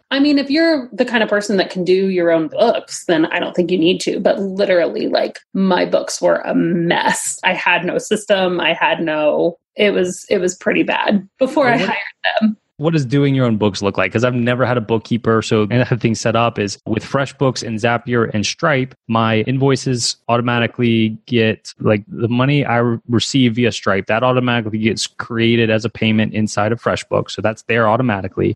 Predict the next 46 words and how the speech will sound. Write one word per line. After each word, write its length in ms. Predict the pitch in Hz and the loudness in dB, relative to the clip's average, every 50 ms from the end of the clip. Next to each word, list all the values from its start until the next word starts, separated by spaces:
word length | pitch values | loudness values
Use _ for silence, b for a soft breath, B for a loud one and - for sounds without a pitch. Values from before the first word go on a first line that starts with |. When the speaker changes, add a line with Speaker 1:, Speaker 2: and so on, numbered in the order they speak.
| - _ | -4 _
Speaker 2:
And 140 | - 113 110 | -2 0 2
then 100 | 113 113 | 4 4
my 140 | 110 104 104 | 4 4 2
expenses 640 | 104 104 - - - 139 139 139 - - 123 107 | 2 0 -4 -4 -2 0 -2 0 -2 -4 -2 0
all 140 | 113 110 110 | 0 0 0
go 180 | 101 104 104 101 | 2 0 0 0
through 160 | - - 101 | 0 0 2
my 140 | 101 98 98 | 2 2 2
Link 220 | 98 101 98 92 | 2 0 -2 -2
credit 280 | - - 147 143 135 - | -4 -4 -2 -2 -2 -4
card, 320 | - - 110 107 104 101 | -2 0 0 0 0 0
which 180 | 107 101 - - | -2 -6 -4 -2
then 260 | - 117 117 113 110 - | 0 2 2 2 -2 -2
those 220 | 120 113 120 131 131 | 0 0 0 0 0
show 180 | - 139 120 | 0 0 2
up 180 | 110 104 104 - | 2 0 0 0
as 140 | 104 98 98 | -2 -2 -2
expenses 500 | 92 - - - 110 95 - - 107 101 - | -4 -4 -2 -2 -2 -2 -2 -4 -6 -2 2
automatically. 840 | 101 104 101 107 101 98 95 92 90 95 - - 98 98 113 120 - _ _ | 2 2 2 2 0 0 0 0 0 -2 0 0 2 2 2 0 -2 _ _
And 320 | - 113 113 110 110 110 - - | -2 0 0 2 0 0 -2 0
I'll 160 | 107 120 127 | 0 0 0
just 280 | 123 131 123 - - | 2 0 -2 -2 -2
do 380 | - 117 113 110 107 101 135 - - _ | -2 0 2 2 2 0 -2 -6 -14 _
quality 400 | _ - 139 170 190 160 120 107 | _ 0 2 2 4 2 2 0
checks 380 | 95 - - 101 104 - - - | 0 -2 0 0 0 0 0 -2
every 260 | 104 101 110 104 104 | 0 2 2 0 0
couple 340 | - - 117 104 - 107 104 | 0 -2 -4 -2 0 -2 -2
of 100 | 95 98 | -2 -2
days 300 | - 120 123 120 110 104 - | -2 0 2 2 0 -2 -2
to 100 | - 113 | -2 0
make 260 | 104 104 107 107 - | 2 2 2 2 0
sure 200 | - - 113 110 | -2 0 0 0
things 340 | 101 - 107 101 92 87 - | 2 2 0 0 0 -2 0
look 260 | 113 143 185 - - | 0 0 0 0 -2
good. 300 | - 104 98 98 98 101 - _ | -2 0 0 0 0 -2 -4 _
There's 180 | 120 117 113 110 | -4 -2 -2 0
not 180 | 131 135 143 | 0 0 0
a 60 | 143 | 2
lot 180 | 127 120 117 117 | 2 2 2 0
of 80 | 107 107 | 0 -2
intervention 640 | 107 104 - - 104 95 104 101 90 - - 98 | -2 -4 -2 -4 -2 0 0 0 0 0 0 0
I 60 | 95 | 2
need 180 | 95 92 87 - | 2 0 0 -2
to 60 | - | -2
do. 280 | 87 90 95 92 82 - _ _ _ - | 0 2 0 0 0 -2 _ _ _ -6
Speaker 1:
Yeah. 380 | 233 220 233 214 202 190 180 | -2 0 0 2 0 0 -2